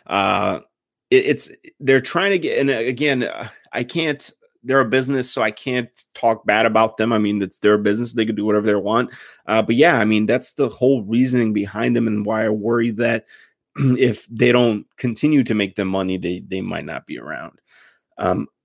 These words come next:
Moki, how often are you planning, <clears throat> excuse me, to do live chats? I hope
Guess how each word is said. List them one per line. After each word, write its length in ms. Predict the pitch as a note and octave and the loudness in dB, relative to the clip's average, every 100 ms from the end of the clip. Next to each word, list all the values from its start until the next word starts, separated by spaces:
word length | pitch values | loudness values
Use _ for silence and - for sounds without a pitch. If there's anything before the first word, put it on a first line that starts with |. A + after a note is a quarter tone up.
| - | -2
Moki, 280 | B2+ C#3+ E3 | 0 4 4
how 220 | D#3 F3+ | 4 2
often 480 | D#3+ D#3+ - F3+ D#3+ | 2 -2 -4 -4 0
are 80 | |
you 140 | C#3+ C#3 | 2 0
planning, 500 | - C#3 D3 C#3+ - | 0 -4 -2 -2 0
<clears throat> 40 | F#3 F#3 A#2+ - | 2 4 2 -4
excuse 300 | - C3 A#2 | -8 -4 -2
me, 100 | G#2 | -2
to 120 | - | -2
do 180 | A#2+ C#3+ | 0 2
live 320 | B2+ A2 B2 | 2 2 0
chats? 380 | - C#3 C3 C3+ - | -2 -2 -2 -4 -4
I 80 | A2+ | -4
hope 340 | G#2+ C#3 C3 | 2 0 0